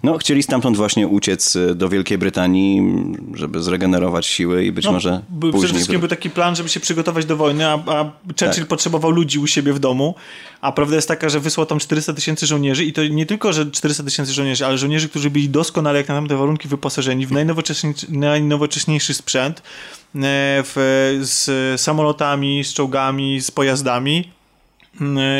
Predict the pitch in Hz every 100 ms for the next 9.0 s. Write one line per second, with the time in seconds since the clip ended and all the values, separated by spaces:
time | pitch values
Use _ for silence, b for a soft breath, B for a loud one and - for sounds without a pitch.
0 | 135 143 147 143 139 143 143 160 160 165
1 | 170 160 143 127 151 139 135 139 139 135
2 | - 147 - 139 135 143 139 131 123 -
3 | 127 127 123 123 120 120 127 120 - 131
4 | 131 143 - B B B B - 123 123
5 | 127 127 131 135 131 131 123 135 131 131
6 | 131 127 139 123 127 131 131 127 135 131
7 | 131 127 127 123 123 131 131 - 160 151
8 | 127 123 120 127 - 131 - - 453